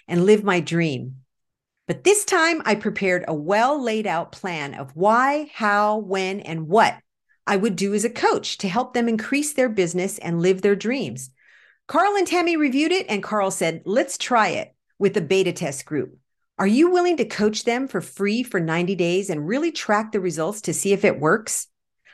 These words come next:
I said, "Absolutely." So we started with six loan officers. Carl named it the Freedom Club because we're all about loan officers having not only a great business, but a great, really great life,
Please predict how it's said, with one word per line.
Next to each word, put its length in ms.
I 120
said, 420
"Absolutely." 1120
So 220
we 120
started 640
with 180
six 400
loan 240
officers. 680
Carl 360
named 280
it 100
the 80
Freedom 480
Club 420
because 300
we're 260
all 280
about 280
loan 220
officers 460
having 320
not 180
only 240
a 60
great 280
business, 440
but 120
a 60
great, 560
really 600
great 260
life, 340